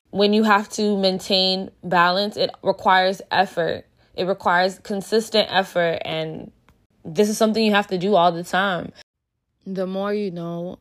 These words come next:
about who you are, the more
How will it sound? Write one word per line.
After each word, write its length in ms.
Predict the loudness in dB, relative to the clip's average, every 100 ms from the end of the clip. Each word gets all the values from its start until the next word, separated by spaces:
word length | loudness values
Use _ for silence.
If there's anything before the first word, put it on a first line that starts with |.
| -10
about 400 | -8 -6 -6 -4
who 120 | -4
you 240 | -2 -4
are, 460 | -4 -6 -6 -8 -10 -14 _ _ _ _ _ _ _ _ _ _ _
the 200 | -8 -4
more 540 | -2 -2 -4 -4 -6